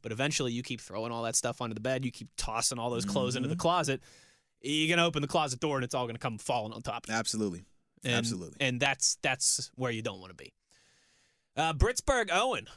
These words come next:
Speaker 1: our buddy across the pond,
Speaker 2: Mm-hmm.
Speaker 1: says we need to remember athletes are human beings with feelings, families, emotions. They need to be respected. People need to think about how they speak about them. Rest in peace, Dwayne, Steelers' brother.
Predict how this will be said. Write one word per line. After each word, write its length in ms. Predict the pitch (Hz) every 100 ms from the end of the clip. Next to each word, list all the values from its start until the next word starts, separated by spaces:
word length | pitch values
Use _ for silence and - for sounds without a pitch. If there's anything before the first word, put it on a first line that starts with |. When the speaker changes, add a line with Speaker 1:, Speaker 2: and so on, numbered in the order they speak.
| -
Speaker 1:
our 80 | 131
buddy 220 | 127 180
across 280 | 170 185 180
the 80 | 165
pond, 380 | 185 214 151 113
Speaker 2:
Mm-hmm. 300 | 151 107 160 - _
Speaker 1:
says 240 | - 165 151
we 60 | 165
need 80 | 160
to 60 |
remember 320 | 160 160 160
athletes 400 | 151 151 165 156
are 20 | 135
human 240 | 160 147
beings 300 | 143 151 147
with 100 | 131
feelings, 440 | - 170 165 160 139
families, 480 | 170 160 156 143 -
emotions. 680 | 135 151 160 - 156 131 -
They 120 | 127
need 80 | 127
to 80 | 120
be 80 | 117
respected. 580 | - 151 135 143 123 - - _ _ -
People 200 | 123 120
need 80 |
to 80 | 113
think 180 | - 113
about 180 | 113 107
how 140 | 117
they 140 | 113 107
speak 400 | - - 196 147
about 240 | 135 131
them. 260 | 135 123 117 _ _ _
Rest 320 | 139 151 151 147
in 140 | 147
peace, 380 | 131 139 139 -
Dwayne, 500 | 127 135 131 127 123
Steelers' 600 | - - 123 120 117 -
brother. 400 | 117 107 90